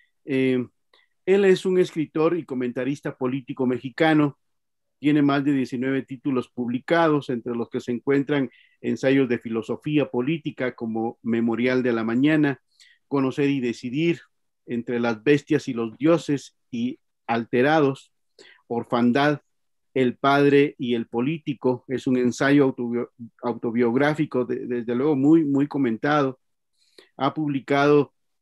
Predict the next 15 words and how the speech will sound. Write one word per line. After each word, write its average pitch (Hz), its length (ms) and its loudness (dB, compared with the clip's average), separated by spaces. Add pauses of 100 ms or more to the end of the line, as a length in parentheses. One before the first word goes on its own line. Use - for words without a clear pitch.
(140)
además 127 420 -2
seis 143 160 -4
novelas, 139 720 -2 (400)
eh, 120 380 -2
eh, 120 360 -4 (100)
algunas 135 520 0
de, 127 200 -4
de 123 300 2
ellas 135 280 4
son 135 240 0
Ante 127 260 0
los 113 220 -4
ojos 143 560 -4 (100)
de 117 380 -6
Desiré, 127 640 0